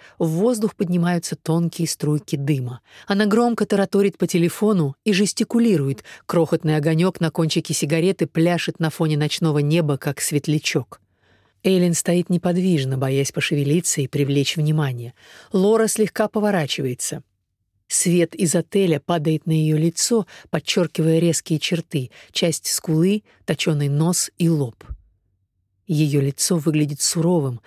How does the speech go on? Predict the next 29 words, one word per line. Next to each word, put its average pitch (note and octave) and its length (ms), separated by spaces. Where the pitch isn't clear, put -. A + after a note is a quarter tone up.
глаза E3 360
прищурены, E3 680
губы D#3 340
слегка E3 500
изогнуты. C3 680
Эллен E3 400
не F#3+ 100
знает F#3+ 400
французского, D#3 800
но D#3+ 160
ясно C#3+ 480
понимает C#3+ 560
эмоции C3+ 400
Лоры. C3+ 420
Она B3 200
сердится, C#3 720
она C#3 240
на B2+ 140
взводе. C3+ 560
Ничего G#3+ 500
общего F3 460
с - 80
человеком, D3 560
которого D3 480
Эллен D#3 400
видела D#3 260
несколько D3+ 540
часов - 380
назад. C#3 440